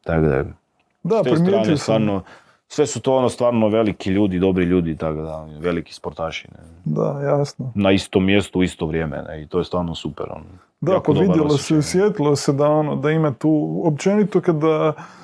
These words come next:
Speaker 2: naši odu na olimpijske igre, osjeti se ta podrška
Speaker 1: Uvijek i
Speaker 2: jednih
Speaker 1: ta
Speaker 2: prema
Speaker 1: atmosfera
Speaker 2: drugima,
Speaker 1: je
Speaker 2: da.
Speaker 1: stvarno onak neka i energija, ono, jako, jako dobra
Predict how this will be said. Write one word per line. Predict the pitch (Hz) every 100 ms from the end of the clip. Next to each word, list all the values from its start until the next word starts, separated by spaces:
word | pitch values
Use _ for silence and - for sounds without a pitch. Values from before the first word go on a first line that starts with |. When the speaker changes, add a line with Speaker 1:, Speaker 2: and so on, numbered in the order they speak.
| -
Speaker 2:
naši | 151 165 160 160
odu | 160 143
na | 143 143 143 147
olimpijske | 151 156 151 - -
igre, | 147 156 139
osjeti | 131 147 143
se | - 127
ta | - 131
podrška | - 139 131 117 135 151
Speaker 1:
Uvijek | 147
i | 139
Speaker 2:
jednih | 139 139
Speaker 1:
ta |
Speaker 2:
prema | 135
Speaker 1:
atmosfera | 131 135 139 143
Speaker 2:
drugima, | 131 110
Speaker 1:
je | 98
Speaker 2:
da. |
Speaker 1:
stvarno | 69 110 110 104
onak | 104 104 -
neka | 98 92 92
i | 90
energija, | 92 107 90 85 85
ono, | 85
jako, | 90 90 87
jako | 90 -
dobra | 85 113 110